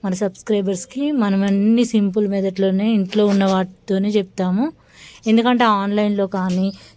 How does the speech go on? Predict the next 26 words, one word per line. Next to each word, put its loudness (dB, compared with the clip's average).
చాలామంది 2
యూట్యూబర్స్ 0
కూడా 0
ఇప్పుడు 2
ఆన్లైన్ 2
పెట్టేసి 2
అమ్ముతున్నారు. 0
అంతంత -2
కాస్ట్ -6
పెట్టి -2
కొనుక్కోకుండా -2
మనం 2
మంచిగా 0
ఇంట్లోనే 2
తయారు 2
చేసుకోవచ్చు. 0
నేను 2
ఎన్నో 4
చూపించాను, 2
వేస్ట్గా 4
బనానాలు 0
కూడా, 2
పాడైపోయిన 0
బనానాలతోనే 0
మనం 2
చాలా 0